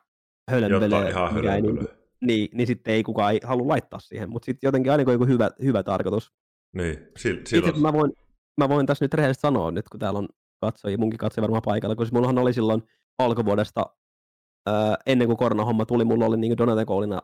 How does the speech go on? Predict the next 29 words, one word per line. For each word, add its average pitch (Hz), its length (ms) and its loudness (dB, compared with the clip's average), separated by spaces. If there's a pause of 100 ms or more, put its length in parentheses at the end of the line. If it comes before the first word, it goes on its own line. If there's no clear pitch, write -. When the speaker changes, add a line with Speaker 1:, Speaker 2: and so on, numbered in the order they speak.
(140)
Speaker 1:
laserleikkaus. 131 720 -2 (120)
Speaker 2:
Mm. 113 80 -10
Speaker 1:
Mulla 107 180 2
on 110 60 2
silmälasit 110 440 0
ollut 107 160 -2
niinku 107 180 -4
seiskaluokasta 113 640 -2
asti. - 260 -8 (340)
Speaker 2:
Joo. 117 200 -4
Speaker 1:
Ja 107 60 0
mä 107 80 4
oon 104 100 2
niinku 107 160 -2
pitkään 113 340 -2
halunnut 104 280 -2 (120)
eroa 117 280 2
näistä, 104 320 -4 (240)
niin 107 180 -4
tota, - 300 -4 (240)
meillä 113 160 0
oli 113 80 0
silloin, 117 260 0 (560)
no, 170 140 2 (100)
talviassembly 135 720 2
aikaa 117 320 2
viime 107 200 4
vuonna 101 220 0
oli, 104 180 0